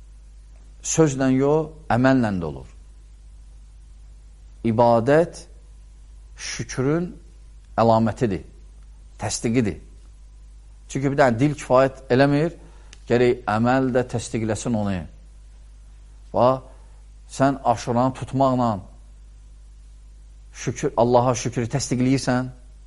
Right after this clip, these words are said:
çünki namaz da şükürdür. Ona görə Peyğəmbər sallallahu aleyhi ve sellem gecə namazda hərdən qılanda, hərdən yorulurdu.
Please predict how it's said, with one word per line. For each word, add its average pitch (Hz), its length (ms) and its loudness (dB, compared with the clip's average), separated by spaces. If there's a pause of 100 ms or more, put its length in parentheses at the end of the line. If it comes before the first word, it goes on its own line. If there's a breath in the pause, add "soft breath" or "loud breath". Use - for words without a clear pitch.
(960)
çünki 123 220 0
namaz 139 300 4
da 135 60 0
şükürdür. 110 500 -8 (560)
Ona 120 140 -2
görə 127 160 2
Peyğəmbər 120 440 2
sallallahu 117 420 0
aleyhi 117 100 -8
ve 135 40 -6
sellem 117 220 -6 (420 soft breath)
gecə 120 200 -2
namazda 117 400 2
hərdən 123 200 -2
qılanda, 113 360 0 (560 soft breath)
hərdən 120 260 -2
yorulurdu. 117 520 0